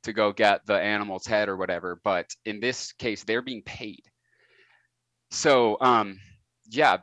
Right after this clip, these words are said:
hunt-, hunting, the hunting lobby is a huge part of it too. And,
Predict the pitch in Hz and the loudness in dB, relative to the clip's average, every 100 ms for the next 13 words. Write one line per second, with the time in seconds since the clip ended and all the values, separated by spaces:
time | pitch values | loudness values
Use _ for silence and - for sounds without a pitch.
0 | - - 127 127 120 131 143 123 110 92 | -6 -2 -2 -2 -6 -4 -2 -4 -6 -14
1 | _ _ _ _ _ 110 110 139 135 131 | _ _ _ _ _ _ -6 -4 -2 2
2 | 113 117 110 107 - 117 107 - - 107 | 4 4 -2 -6 -6 -8 -8 -10 -2 0
3 | 107 95 - - 110 98 87 95 90 87 | 0 -4 -6 -6 -4 -4 -4 -2 -2 -4